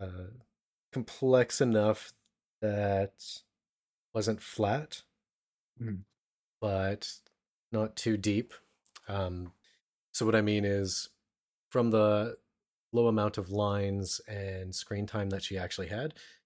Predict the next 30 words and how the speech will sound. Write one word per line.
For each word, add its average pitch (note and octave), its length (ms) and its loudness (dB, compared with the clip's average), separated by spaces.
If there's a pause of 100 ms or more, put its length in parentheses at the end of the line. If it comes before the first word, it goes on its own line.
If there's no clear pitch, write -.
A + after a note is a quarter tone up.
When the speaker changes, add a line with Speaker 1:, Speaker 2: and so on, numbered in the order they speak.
(100)
Speaker 1:
you G#2 80 -8
could - 40 -12
tell F#2+ 160 -4
exactly F#2+ 500 -4
who G2+ 120 -4
she - 160 -6
was, F2+ 460 -10
what E2+ 140 -14
she F2+ 100 -12
was E2+ 140 -12
about. E2+ 500 -12 (480)
Um, F2+ 440 -14 (580)
you G#2+ 80 -2
weren't G2 160 2
missing G2 320 -2
anything F#2+ 320 -2
about F#2 260 -4
her. A#2 140 -6 (1200)
Speaker 2:
Yeah. - 160 -4 (2250)
It, E3 220 2
and, E3 180 8
and D#3+ 120 6
I - 20 2
think F3 160 2
that's - 360 4 (280)
actually C3+ 300 4
why A2 520 4 (1160)
I'm G#2+ 120 -2
left G#2+ 220 -4
wanting G2 300 -2